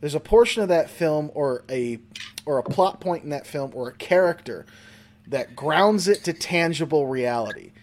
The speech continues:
It grounds it to, "This could be happening next door," or, "This could happen in my house." You know, those are the, those are the, the, the movies that really, really grab and twist an audience. And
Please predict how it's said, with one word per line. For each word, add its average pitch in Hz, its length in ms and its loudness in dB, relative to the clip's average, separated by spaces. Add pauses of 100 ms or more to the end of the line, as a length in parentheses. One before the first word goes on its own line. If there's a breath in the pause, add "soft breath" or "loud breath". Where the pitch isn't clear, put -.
(280 soft breath)
It 156 100 -2
grounds 180 360 2
it 190 100 -6
to, 175 160 2
"This 165 240 2
could 185 140 -2
be 165 100 2
happening 175 580 2
next - 380 -6
door," 139 320 -2 (260 loud breath)
or, 123 120 -12
"This 180 180 0
could 196 100 -2
happen 170 460 0
in 165 180 -2
my 127 160 -2
house." - 560 -8 (540 loud breath)
You 143 60 -4
know, 143 120 0
those 180 300 6
are 202 80 6
the, 151 420 2
those 190 280 2
are 196 40 2
the, 143 260 -2 (140)
the, 120 320 -4 (120)
the 135 100 -6
movies 151 380 2
that 123 160 -8
really, 202 520 2
really 151 320 0
grab 143 540 2
and 117 220 -6
twist - 360 0
an 131 120 -4
audience. 131 560 -4
And 120 300 -10